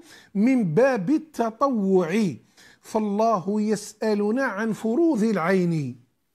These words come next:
ربي تعالى يسألنا عن الأمانة في فرض العين. فالناس اللي وقع،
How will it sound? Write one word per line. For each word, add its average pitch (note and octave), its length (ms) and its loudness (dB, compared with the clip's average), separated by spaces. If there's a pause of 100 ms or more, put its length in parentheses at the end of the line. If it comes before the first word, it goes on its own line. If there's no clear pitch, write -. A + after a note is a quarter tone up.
(320)
ربي F3+ 400 0
تعالى G3+ 720 -2 (460)
يسألنا G#3+ 560 -2
عن G3 240 -2
الأمانة G#3+ 640 0
في A3+ 440 0
فرض A#3 480 -4
العين. G3 880 2 (640)
فالناس G3+ 540 -2
اللي G3 220 2
وقع، E3+ 500 -2